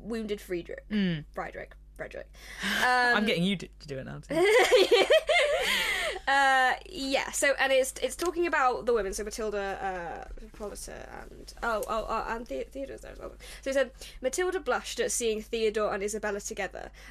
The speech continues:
Speaker 1: but endeavoured to conceal it by embracing the latter and condoling her, and condoling with her on her father's mischance." Which is, like, a very realistic thing to
Speaker 2: Mm.
Speaker 1: have. Like, instead of, like, she's like, <gasps> "Oh my God, she's with my crush.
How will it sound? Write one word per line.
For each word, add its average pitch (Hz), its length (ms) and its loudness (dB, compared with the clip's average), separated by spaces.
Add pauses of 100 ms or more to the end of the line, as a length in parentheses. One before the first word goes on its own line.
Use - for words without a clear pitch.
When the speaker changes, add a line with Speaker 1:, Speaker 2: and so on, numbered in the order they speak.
(120)
Speaker 1:
but 214 100 0
endeavoured 254 440 -2
to 294 100 -8
conceal 277 500 -4
it - 220 -4
by 196 340 0
embracing 262 540 -2
the 277 80 2
latter 226 440 -2
and 202 140 -6
condoling 233 540 0
her, 196 260 -4 (180)
and 214 120 -4
condoling 247 420 2
with 214 140 -6
her 208 100 -4
on 196 140 -6
her 202 100 -10
father's 202 440 -4
mischance." 180 760 -10 (160)
Which 311 160 0
is, 381 100 2
like, 370 360 0 (260)
a 339 100 4
very 370 240 4
realistic 339 600 -2
thing 269 200 0
to 262 60 2
Speaker 2:
Mm. 226 40 2
Speaker 1:
have. - 180 4
Like, 269 140 2
instead 285 200 0
of, 285 80 -2
like, 302 200 2 (180)
she's 285 160 0
like, 277 160 4 (360)
<gasps> - 380 -16
"Oh 381 80 6
my 311 100 4
God, 311 160 4
she's 262 200 2
with 302 80 2
my 294 140 6
crush. 285 360 4